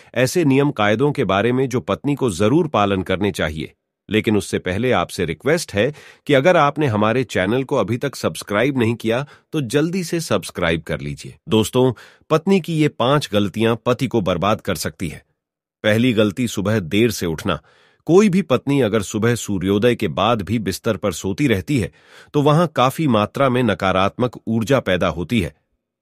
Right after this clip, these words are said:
ऐसा कहा भी जाता है कि देर से उठने वाली महिलाओं के पति को हमेशा दुर्भाग्य का सामना करना पड़ता है। इस ऊर्जा का सीधा प्रभाव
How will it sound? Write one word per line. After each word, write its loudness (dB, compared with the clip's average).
ऐसा 2
कहा 0
भी 2
जाता 2
है 0
कि 0
देर 4
से -2
उठने 0
वाली 2
महिलाओं 2
के -4
पति -4
को -4
हमेशा 2
दुर्भाग्य -2
का -2
सामना 0
करना -2
पड़ता -4
है। -14
इस 4
ऊर्जा 2
का -2
सीधा -2
प्रभाव 0